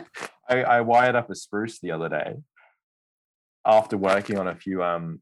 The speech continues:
I worked on a few tea trees and a couple of, uh, melaleucas. Melaleucas are fairly flexible, but, um, but I was wiring the spruce and I was like, "God, you feel like a rubber band. I can do whatever you like with you," compared to,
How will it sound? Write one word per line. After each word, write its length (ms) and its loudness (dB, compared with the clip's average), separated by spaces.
I 60 -2
worked 260 -4
on 80 -6
a 40 -8
few 140 -14
tea 240 -8
trees 540 0
and 140 -6
a 120 -6
couple 360 -6
of, 160 -4
uh, 120 -4
melaleucas. 600 -4
Melaleucas 440 0
are 80 -12
fairly 260 -6
flexible, 640 -12
but, 180 2
um, 300 0
but 100 4
I 20 6
was 100 2
wiring 300 4
the 60 -2
spruce 440 0
and 80 -12
I 40 -6
was 80 -10
like, 140 -10
"God, 240 -4
you 80 -2
feel 200 -4
like 160 0
a 40 -6
rubber 260 2
band. 380 -2
I 60 -4
can 100 -4
do 80 -2
whatever 240 2
you 120 2
like 260 2
with 100 -4
you," 140 -4
compared 600 -2
to, 200 -4